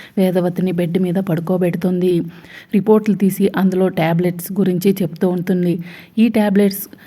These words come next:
బ్రేక్ఫాస్ట్ చేసిన తర్వాత వేసుకోవాలి చెప్పి" అని టాబ్లెట్లన్నీ కూడా వేస్తుంది. ఈలోపు ఇక అవని చెప్పిన తర్వాత, "సరే అత్త-,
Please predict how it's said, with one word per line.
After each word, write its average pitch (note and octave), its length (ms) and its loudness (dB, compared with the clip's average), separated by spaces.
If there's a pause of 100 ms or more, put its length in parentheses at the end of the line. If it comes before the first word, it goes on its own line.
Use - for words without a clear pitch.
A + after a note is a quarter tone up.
(140)
బ్రేక్ఫాస్ట్ F#3+ 600 0
చేసిన F#3+ 320 0
తర్వాత F3 380 0 (100)
వేసుకోవాలి F3 720 0 (280)
చెప్పి" F#3+ 340 0 (120)
అని F#3+ 220 2
టాబ్లెట్లన్నీ F3+ 720 -2
కూడా F3+ 220 0
వేస్తుంది. F3 500 0 (400)
ఈలోపు G#3+ 420 4 (140)
ఇక G#3 140 -4 (120)
అవని F#3+ 380 4
చెప్పిన F#3 360 -2
తర్వాత, F3 400 -2 (680)
"సరే G3+ 340 2
అత్త-, F#3+ 460 -2